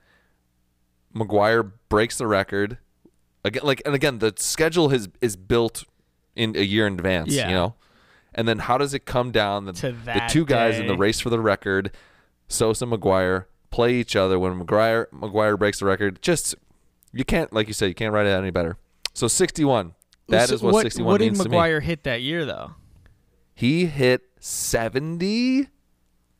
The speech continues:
Speaker 2: So it, it was, a, it. ha-, I mean, he had a definite few more.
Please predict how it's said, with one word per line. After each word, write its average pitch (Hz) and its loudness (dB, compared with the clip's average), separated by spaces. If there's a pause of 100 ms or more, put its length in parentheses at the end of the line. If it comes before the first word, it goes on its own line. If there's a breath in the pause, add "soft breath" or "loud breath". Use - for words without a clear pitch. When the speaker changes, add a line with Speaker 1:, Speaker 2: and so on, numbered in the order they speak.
Speaker 2:
So 165 -2
it, 175 0
it 202 2
was, 196 2
a, 170 -4
it. 160 0
ha-, 156 -4
I 143 0
mean, 143 -6
he 143 -2
had 135 -2
a 104 -8
definite 113 -8
few 117 -10
more. 104 -12